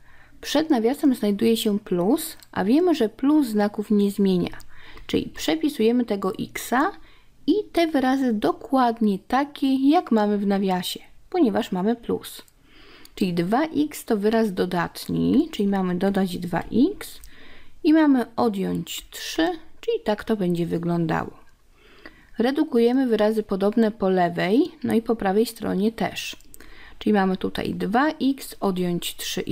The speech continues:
x i minus jeden odjąć cztery. Dwa x odjąć trzy x to minus x,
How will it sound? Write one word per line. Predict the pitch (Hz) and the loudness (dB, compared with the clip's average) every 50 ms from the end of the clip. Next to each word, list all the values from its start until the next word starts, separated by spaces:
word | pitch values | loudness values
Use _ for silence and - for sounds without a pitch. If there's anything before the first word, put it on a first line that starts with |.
| 175 202 262 381 427 | 2 2 2 2 0
x | - - - - - - - - - - - - - - - - | -4 -10 -16 -16 -18 -20 -20 -20 -20 -20 -20 -20 -18 -16 -8 0
i | 240 196 | 2 4
minus | 196 214 269 330 381 330 311 320 320 - | 6 6 6 4 4 4 2 2 0 2
jeden | 226 233 226 240 233 226 - | 2 2 4 2 0 0 -2
odjąć | - 185 180 180 180 180 175 - - - | -2 -4 -4 -2 -4 -4 -4 -6 -10 -12
cztery. | - - - - - 165 165 - - - - - - - - - - _ _ - _ - - - | -12 -12 -10 -6 -4 -4 -4 -4 -8 -12 -20 -20 -20 -20 -20 -20 -20 _ _ -20 _ -16 -10 -6
Dwa | 196 185 180 180 214 240 269 | -2 -2 0 2 2 2 2
x | - 302 330 320 - - | 2 0 -2 -2 -4 -8
odjąć | - - 220 208 214 208 202 190 - - - | -4 -2 0 2 2 2 0 -2 -4 -8 -12
trzy | - - - - 277 | -10 -10 -6 -4 -4
x | 269 262 233 226 - - - | -2 -2 -4 -4 -6 -8 -4
to | - 208 196 190 185 196 | -2 0 0 0 0 2
minus | 202 202 214 220 202 180 185 - - - - | 4 4 6 4 4 2 -2 -6 -10 -8 -4
x, | 170 170 170 190 240 311 370 - - - - - | -2 0 2 2 2 0 0 -4 -8 -12 -12 -16